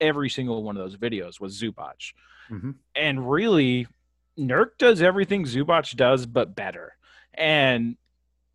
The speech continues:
Speaker 1: if he can really work him in, and they really, what I thought was interesting is talking about beating backline pressure with a, with a rolling big man,
Speaker 2: Mm-hmm.
Speaker 1: a-, and just some of the stuff that we've seen Nurk really thrive at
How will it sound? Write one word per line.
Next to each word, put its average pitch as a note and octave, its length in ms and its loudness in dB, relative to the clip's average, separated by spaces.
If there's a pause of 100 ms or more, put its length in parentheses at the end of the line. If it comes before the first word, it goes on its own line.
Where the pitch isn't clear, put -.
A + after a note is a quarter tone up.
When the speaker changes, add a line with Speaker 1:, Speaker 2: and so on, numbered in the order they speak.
(460)
Speaker 1:
if D#3 180 2
he G#3+ 200 -2
can F#3+ 260 -4
really C#3+ 340 0
work B2 380 -2
him C3+ 240 -2
in, A#2+ 220 -4
and E3+ 240 -2
they E3+ 100 0
really, F#3+ 300 2
what E3+ 160 -2
I D#3+ 260 2 (160)
thought D#3+ 200 2
was C#3+ 120 -2
interesting C#3+ 380 -6
is B2+ 140 -4
talking C#3+ 380 -4
about B2 280 0
beating B2+ 340 0
backline A2 640 -4
pressure A#2 480 -6
with A2+ 220 -8
a, G2 100 -8 (280)
with A2+ 200 -6
a G#2+ 60 -2
rolling G2+ 440 -6
big F#2+ 220 -12
man, G#2 320 -10 (420)
Speaker 2:
Mm-hmm. A#2+ 100 -4
Speaker 1:
a-, - 200 -4
and C3+ 160 -2
just C#3+ 160 0
some F3+ 160 -4
of D#3 60 -8
the D3+ 100 -4
stuff - 420 0
that C3 100 -2
we've B2+ 200 -4
seen F#3 340 -2
Nurk C#3+ 260 0
really C#3 360 -2
thrive G2+ 540 -6
at F#2 260 -8